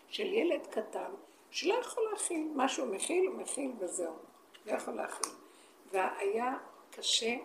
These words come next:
כל אחד, בגלל שהיו אנשים. שמיני עצרת, זה היה, זה, שם חוויתי, בא-, מי-,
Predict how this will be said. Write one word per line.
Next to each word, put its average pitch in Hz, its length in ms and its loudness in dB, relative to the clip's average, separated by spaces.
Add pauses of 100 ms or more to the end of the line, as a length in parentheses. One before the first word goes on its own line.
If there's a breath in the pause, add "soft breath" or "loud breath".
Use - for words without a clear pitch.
(120)
כל 240 200 2
אחד, 269 240 -4 (240)
בגלל - 260 -2
שהיו - 360 -4
אנשים. - 240 -8 (460 loud breath)
שמיני 226 540 0
עצרת, 240 400 -4 (340)
זה 185 200 -6
היה, 196 340 -2 (680)
זה, 269 160 4 (120)
שם 262 320 2
חוויתי, - 560 -2 (420)
בא-, - 220 -2
מי-, 262 200 -4